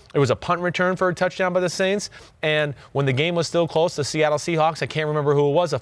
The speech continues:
a receiver fumbled and they picked it up and ran it for a touchdown. And Teddy Bridgewater's first start. So they won a game there that I think is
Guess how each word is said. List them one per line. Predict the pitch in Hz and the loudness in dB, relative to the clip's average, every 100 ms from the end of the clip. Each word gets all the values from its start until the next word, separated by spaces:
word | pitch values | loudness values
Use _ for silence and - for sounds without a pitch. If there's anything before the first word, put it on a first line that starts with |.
| - | -4
a | 147 | -2
receiver | 123 - 170 147 | -2 -2 0 0
fumbled | - 180 196 160 | 0 0 2 0
and | 147 | 0
they | 147 | -2
picked | 165 170 | -4 -2
it | |
up | 151 147 | -2 -2
and | |
ran | 147 147 | -4 -2
it | |
for | 160 | -2
a | 156 | 0
touchdown. | 196 202 139 95 82 - - 131 | -2 -2 -6 -8 -10 -20 -12 -8
And | 131 | -4
Teddy | 147 143 | -2 0
Bridgewater's | 156 143 147 135 - | 0 2 0 0 -2
first | 156 131 | -2 0
start. | - 160 92 | 0 0 -2
So | - | -4
they | 135 | -2
won | 160 196 | 0 0
a | 160 | 0
game | 135 165 156 | 0 -2 0
there | 151 175 156 | 0 2 2
that | 131 | 2
I | 123 | 0
think | 139 120 | -2 -2
is | 123 110 | -2 -2